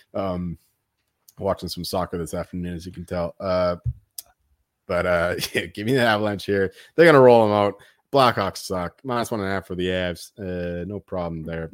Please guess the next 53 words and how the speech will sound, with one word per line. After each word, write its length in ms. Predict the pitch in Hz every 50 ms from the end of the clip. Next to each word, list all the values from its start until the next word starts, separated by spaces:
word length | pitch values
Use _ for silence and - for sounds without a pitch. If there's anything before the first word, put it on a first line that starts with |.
| -
Under 200 | - 120 131 127
six 560 | 110 - - - 123 123 123 - - - - -
would 100 | 110 - _
be 160 | - 107 104
my 180 | 98 92 107 92
lean, 340 | 90 90 87 95 104 113 117
considering 400 | - 113 104 - - 104 101 98
it's 100 | 87 87
a 40 | 80
Blackhawks 560 | - 95 98 95 90 - 110 104 - - -
game, 280 | - 104 107 113 113
but 160 | 107 85 78 73
it's 140 | 76 -
also 280 | 82 87 92 92 - -
an 40 | 101
Avalanche 460 | 110 123 147 156 156 117 110 98 -
game, 300 | - 98 98 101 101 98 - - - - - - - - - - - - - - - - - - - - _ _ _ -
which 360 | 185 202 160 143 - - -
tend 260 | - 117 107 98 85
to 80 | - 92
go 220 | 87 95 85 80
over. 280 | 78 78 76 78 80 - - - -
<sighs> 180 | - - - -
I 100 | 90 90
mean, 260 | 90 90 90 87 85
it 200 | 85 85 85 87
was 100 | 87 87
a 60 | 95
bad 300 | 92 98 113 107 95 87
luck 260 | 87 92 87 78 - _
there 240 | - 92 90 87 85
not 220 | 87 87 85 - -
to 60 | -
win 200 | 82 90 87 87
the 120 | 85 80
over 400 | - 87 92 92 90 90 87 85
against 260 | 82 80 87 85 - -
the 60 | 85
Stars 460 | - - - - 90 92 90 87 78
last 280 | 80 80 78 - - -
night 200 | 82 87 82 82
after 400 | 78 - _ - 82 78 80 76 _ -
five 320 | 92 90 87 85 80 - -
one, 420 | 82 82 82 82 87 87 85 85
like, 320 | 80 78 78 76 _ _ -
uh, 160 | 82 80 78
still 240 | - - - 87 -
five 260 | - - 87 85 85
minutes 240 | 85 85 82 - -
left 220 | 92 87 - -
in 60 | 80
the 40 | 76
second. 540 | - - 90 87 - - 90 87 87 80